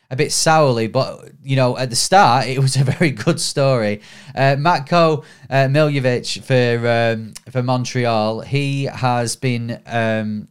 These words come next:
well, it's been found that he's been playing for a local side, a local, uh, sort of park soccer team, while he's not been playing for Montreal. He's found himself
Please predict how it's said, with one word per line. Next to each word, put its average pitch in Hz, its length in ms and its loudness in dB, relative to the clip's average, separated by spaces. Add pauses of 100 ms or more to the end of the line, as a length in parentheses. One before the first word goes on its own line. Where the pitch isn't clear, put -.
well, 131 120 0
it's 120 120 -4
been 123 120 -2
found 135 380 0
that 120 140 -2
he's 113 180 -4
been 113 160 -4
playing 120 320 -2
for 113 160 -6
a 110 60 -2
local 123 500 -2
side, 98 540 -4 (260)
a 110 60 -8
local, 120 640 -2 (320)
uh, 101 400 -4
sort 104 260 -4
of 104 220 -8
park 127 400 -2
soccer 123 360 -2
team, 95 480 -8 (340)
while 110 280 0
he's 104 200 -4
not 117 140 -6
been 107 160 -8
playing 107 320 -6
for 107 140 -12
Montreal. 104 720 -4
He's 98 140 -10
found 120 200 -6
himself 107 320 -6